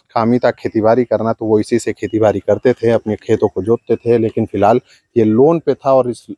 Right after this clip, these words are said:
अब इसका जो है लोन माफ़ कर दिया गया है, ऐसी खबरें आ रही हैं। और ये तस्वीरें हम आपको सत्यप्रकाश दुबे की दिखा रहे हैं और यही वो रास्ता है। अगर आप देखें, ये पूरा जंगल का इलाका है,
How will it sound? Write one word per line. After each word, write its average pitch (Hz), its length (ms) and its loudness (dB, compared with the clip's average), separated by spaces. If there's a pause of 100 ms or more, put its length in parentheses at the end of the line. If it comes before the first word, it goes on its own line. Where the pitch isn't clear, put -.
अब 120 120 -4 (120)
इसका - 760 -6
जो 107 140 2
है 107 80 2
लोन 104 320 0 (360)
माफ़ 131 260 0
कर 113 100 2
दिया 104 140 -2
गया 110 120 -4
है, 139 80 4
ऐसी 123 180 2
खबरें 107 300 -2
आ 92 80 4
रही 87 300 -4
हैं। 82 100 -12 (420)
और 113 120 2
ये 120 120 2
तस्वीरें 117 400 -2
हम 107 120 -2
आपको 104 180 -2
सत्यप्रकाश 101 420 -6
दुबे 113 240 0
की 113 120 -8
दिखा 110 260 -2
रहे 113 140 -2
हैं 110 60 -4
और 110 120 0
यही 101 200 0
वो 101 120 -2
रास्ता 98 320 0
है। 113 80 4
अगर 110 120 2
आप 98 100 0
देखें, 104 260 -6
ये 104 80 0
पूरा 123 280 2
जंगल 104 320 -4
का 95 120 -8
इलाका 95 320 -2
है, 104 140 -8